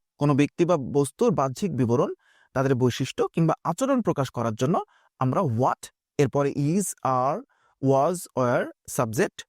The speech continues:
ব্যক্তি বা বস্তু যেটা, এরপরে like ব্যবহার করতে পারি।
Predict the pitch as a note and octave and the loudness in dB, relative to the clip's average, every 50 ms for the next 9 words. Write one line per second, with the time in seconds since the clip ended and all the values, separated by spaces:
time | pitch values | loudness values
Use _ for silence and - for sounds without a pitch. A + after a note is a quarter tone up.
0 | _ - A#2 A#2+ - - C#3 A#2+ C3 A#2+ B2 B2 - - A#2 A#2+ C3 - F4 F#4 | _ -2 -2 -2 0 0 0 2 2 2 0 -2 -2 -2 -4 -2 0 0 0 -2
1 | - _ _ _ _ _ _ - C3 A#2+ - B2+ B2+ C3 C3+ D3+ F3 E3+ C#3 A#2 | -4 _ _ _ _ _ _ -4 -2 0 2 2 4 4 4 2 0 -2 -2 -4
2 | B2+ A2+ A#2 - - A2+ G2+ - - - F#2 A2+ - | -4 -2 -4 -4 -6 -6 -8 -6 -6 -6 -6 -6 -6